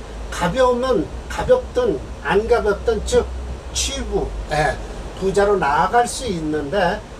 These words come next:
역시 귀함은 없다. 아, 인수격에, 에, 에, 재성과 인성을 쓰-, 아, 재성과 식신을 쓰면 부자는 될지 모-, 모르지만 귀격은 되지 못한다. 비록, 그러나 역시 대식이 귀자는 어째서인가?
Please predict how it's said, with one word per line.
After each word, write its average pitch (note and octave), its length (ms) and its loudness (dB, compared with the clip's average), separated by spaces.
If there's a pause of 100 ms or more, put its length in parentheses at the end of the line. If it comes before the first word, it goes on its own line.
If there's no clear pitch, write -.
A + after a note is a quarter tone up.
(120)
역시 G3+ 360 0
귀함은 D#3+ 460 2
없다. - 580 -4 (140)
아, D#3 220 2
인수격에, D#3 640 -2
에, - 560 -10
에, C3+ 260 -4 (680)
재성과 D#3+ 560 2
인성을 D#3 440 0
쓰-, - 200 -10
아, D3+ 240 -2
재성과 D3+ 420 -6
식신을 F3+ 460 -4
쓰면 D#3 380 -2 (360)
부자는 A#3 440 6
될지 F#3+ 300 -4
모-, C#3 240 -2 (280)
모르지만 D3+ 560 -6
귀격은 E3+ 560 -4 (260)
되지 C3+ 200 -4
못한다. A2+ 520 -6 (500)
비록, D#3 280 0 (200)
그러나 G3+ 420 4 (340)
역시 F3+ 360 -4 (440)
대식이 F#3 600 0 (180)
귀자는 E3+ 540 0
어째서인가? D#3 800 -4